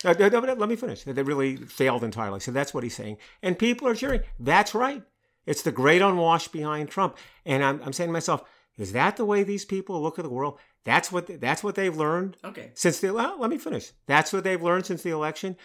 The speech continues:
Speaker 1: They think Trump was elected 'cause the great unwashed who didn't have an education voted him in,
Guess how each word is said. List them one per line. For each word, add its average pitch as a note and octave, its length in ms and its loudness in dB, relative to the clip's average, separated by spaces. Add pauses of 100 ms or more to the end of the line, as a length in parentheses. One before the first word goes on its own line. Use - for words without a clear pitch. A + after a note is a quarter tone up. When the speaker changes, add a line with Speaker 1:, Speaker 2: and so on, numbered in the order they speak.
(200)
Speaker 1:
They C3+ 140 2
think C#3+ 320 -2
Trump D3 260 2
was C#3 120 -4
elected C3 380 -2
'cause A2 140 -10
the A2 80 -4
great A#2+ 300 0
unwashed C3 460 0
who B2+ 100 -2
didn't A#2+ 140 0
have B2 140 2
an A#2+ 80 0
education A#2+ 560 0
voted A2+ 320 2
him G#2 160 0
in, C3 280 2